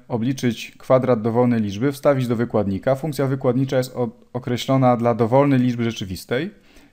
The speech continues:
czyli to jest zawsze określona funkcja. Tak samo tutaj możemy za x podstawić dowolną liczbę i obliczyć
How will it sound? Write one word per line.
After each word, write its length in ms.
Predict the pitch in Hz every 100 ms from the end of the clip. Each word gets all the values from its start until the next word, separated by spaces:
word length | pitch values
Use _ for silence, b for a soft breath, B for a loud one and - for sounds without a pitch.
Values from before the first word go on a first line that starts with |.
| -
czyli 220 | 175 175
to 120 | 180
jest 180 | 170 135
zawsze 280 | 135 - 104
określona 380 | 98 95 98
funkcja. 520 | 95 95 90 - 127 143 b b b
Tak 160 | -
samo 240 | - 156 170
tutaj 260 | 170 123
możemy 320 | 110 110 127 120
za 100 | 113
x 260 | 139 -
podstawić 480 | - 127 - 127 120
dowolną 400 | 120 135 147 120
liczbę 340 | 101 95 120
i 60 | 139
obliczyć 580 | 139 151 135 92 -